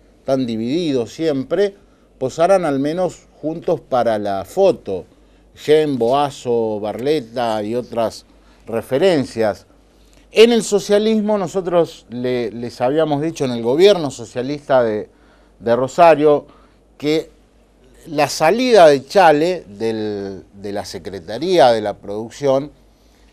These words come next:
iba a producir, iba a provocar que la intendenta Mónica Fein vaya en búsqueda de, de otras referencias radicales, de otro sector del radicalismo. Y así ha sido, porque el nuevo subsecretario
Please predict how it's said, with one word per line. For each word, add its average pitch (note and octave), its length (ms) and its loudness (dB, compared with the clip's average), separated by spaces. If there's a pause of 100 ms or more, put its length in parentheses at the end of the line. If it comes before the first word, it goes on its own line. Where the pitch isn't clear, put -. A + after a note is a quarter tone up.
(160)
iba G#3+ 380 8
a D3 140 4
producir, D3+ 680 0
iba E3 180 4
a C#3+ 120 2
provocar C#3 800 0
que C3+ 160 -4
la B2 100 -4
intendenta C#3+ 680 -4
Mónica D3+ 500 -4
Fein F3 440 -4
vaya D#3 300 0
en D3+ 160 -6
búsqueda F#3+ 640 0 (640)
de, A#2 300 -4
de A2 240 -2
otras F#3+ 380 6
referencias A#2+ 640 -6
radicales, G2 880 -6
de G2 220 -8
otro C3 340 -2
sector E3 640 2
del A#2 160 2
radicalismo. F#2 840 -8 (460)
Y B2 160 2
así G#3+ 520 2
ha F3 120 6
sido, G3 560 0 (160)
porque A2+ 920 -4
el A#2 240 -6
nuevo D3+ 460 4
subsecretario C#3 1300 -2